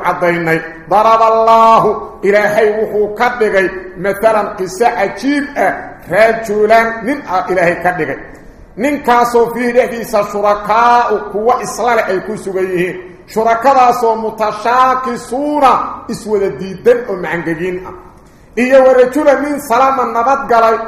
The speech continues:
li rajulin hal nin u nabad galay. Hal yastawiyaani ma siman yihiin? Mathalan, xagga tusaale ahaan, laa yastawiyaani. Ma sinna. Haddaba mushrik iyo muwaxid saasay kala yihiin, ee meel ku toos.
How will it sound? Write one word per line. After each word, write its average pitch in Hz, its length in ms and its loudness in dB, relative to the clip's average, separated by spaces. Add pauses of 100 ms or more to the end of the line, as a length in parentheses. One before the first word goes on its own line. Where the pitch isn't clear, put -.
(140)
li 202 160 -6
rajulin 226 440 -2
hal 285 240 2
nin 269 140 -4
u 240 80 -4
nabad 214 360 0
galay. 208 260 2 (260)
Hal 202 260 4
yastawiyaani 220 800 2
ma 220 140 0
siman 220 340 0
yihiin? 226 380 -2 (260)
Mathalan, 220 560 2
xagga 226 280 -2 (100)
tusaale 226 500 2
ahaan, 220 320 0 (120)
laa 202 180 4
yastawiyaani. 170 600 -4 (200)
Ma 453 140 2
sinna. 247 360 0 (720)
Haddaba 190 380 0
mushrik 214 400 -4
iyo 185 140 -4
muwaxid 185 340 -4
saasay 156 320 -2
kala 143 180 -4
yihiin, 147 220 -4
ee 160 100 -2
meel 190 240 0
ku 170 120 -8
toos. - 260 -8